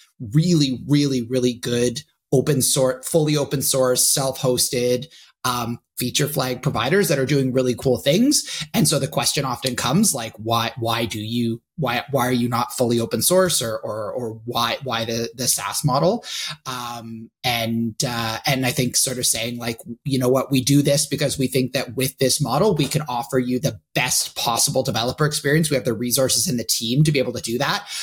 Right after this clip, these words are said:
But also we really wanna support you in being able to do that in the way that you want to through open source." Yeah, it's been such a,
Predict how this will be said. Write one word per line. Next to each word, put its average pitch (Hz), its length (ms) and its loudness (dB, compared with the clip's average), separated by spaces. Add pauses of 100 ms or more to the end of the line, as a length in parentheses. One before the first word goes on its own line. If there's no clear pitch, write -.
(240)
But 131 100 0
also 135 340 0
we 127 140 -4
really 127 220 0
wanna 123 240 -2
support 135 340 0
you 131 100 2
in 120 60 -2
being 120 180 -2
able 113 140 -6
to 120 100 -6
do 131 140 -2
that 120 180 0
in 123 100 0
the 123 100 0
way 113 140 -12
that 107 160 -16
you 110 140 -8
want 113 280 -8
to 127 140 2
through 113 200 -2
open 107 220 -4
source." 151 500 0
Yeah, 131 200 -2
it's 113 180 -6
been 127 180 -2
such - 320 0
a, 120 260 -2